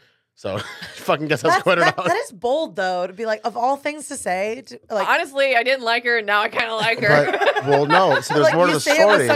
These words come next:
Speaker 2: such confident, you're like, confidence, you're like, "Yeah, um, no, I work here. I can stay here after
Speaker 1: So
Speaker 2: hours. It's fine."
Speaker 1: hold your opinion because
Speaker 2: <laughs>
Speaker 1: I come to
Speaker 2: Oh,
Speaker 1: find
Speaker 2: no.
Speaker 1: out. Now, granted, she's in front of my well for about an hour,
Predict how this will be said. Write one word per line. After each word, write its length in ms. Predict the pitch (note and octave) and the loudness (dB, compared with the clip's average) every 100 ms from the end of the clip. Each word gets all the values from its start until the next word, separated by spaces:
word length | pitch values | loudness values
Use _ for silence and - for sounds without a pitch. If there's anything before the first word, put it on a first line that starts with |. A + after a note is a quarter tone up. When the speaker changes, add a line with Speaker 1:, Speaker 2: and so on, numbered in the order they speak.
| A#3 | -2
Speaker 2:
such 60 | A#3 | -4
confident, 480 | B3 B3+ C4 B3 | -4 -2 -4 -4
you're 120 | A3 A3 | -4 -4
like, 220 | G#3 G3+ | -4 -4
confidence, 420 | G#3+ G#3+ G3 F#3 | -8 -8 -10 -10
you're 100 | F#3+ | -6
like, 140 | F3+ _ _ _ | -6 _ _ _
"Yeah, 260 | A#3 A3 - | -2 -2 -2
um, 280 | G3 G3 G#3 | -6 -6 -4
no, 180 | G#3 | -4
I 140 | F#3+ G3 | -4 -6
work 220 | G3+ G3+ | -6 -10
here. 220 | F#3 D#3+ | -6 -6
I 100 | E3 | -6
can 140 | E3+ G3+ | -10 -12
stay 240 | - F#3 | -12 -10
here 180 | E3 F#3+ | -4 -4
after 260 | F#3+ - F#3 | -4 -8 -2
Speaker 1:
So 80 | F#3 | 0
Speaker 2:
hours. 300 | B2+ E3 D#3+ | 2 -2 -8
It's 200 | - - | -16 -8
fine." 440 | B3+ A3+ F3 D3+ | -4 -4 -6 -12
Speaker 1:
hold 300 | - D3 F#3 | -8 -4 -2
your 160 | F#3 C3 | 0 -2
opinion 500 | F#2 D#3 F3+ G#2+ F#2+ | -2 -6 -4 -4 -6
because 680 | G#2 - G#2 G2 - - - | -8 -4 -4 -4 -6 -10 -12
Speaker 2:
<laughs> 120 | D#4+ - | -10 -6
Speaker 1:
I 140 | A#2 - - | -6 -6 -12
come 200 | - F3+ | -6 -4
to 80 | E3+ | -4
Speaker 2:
Oh, 20 | D3 | -4
Speaker 1:
find 300 | D3 C3 B2 | -2 0 0
Speaker 2:
no. 40 | |
Speaker 1:
out. 360 | E3+ B2 G#2 - _ _ _ - | 2 0 -2 -8 _ _ _ -10
Now, 80 | B2 | -6
granted, 280 | D3 D3 A2 | -4 -4 -4
she's 180 | C#3+ | -6
in 100 | C#3+ | -6
front 220 | B2 G3 G3+ | -4 -4 -2
of 60 | |
my 120 | C#3 | -2
well 260 | G#2 A2+ A#2+ | -2 0 0
for 120 | G#2+ | -2
about 160 | F#2+ F2 | -6 -6
an 100 | D#2+ | -10
hour, 400 | D#2 C#2+ - | -16 -18 -20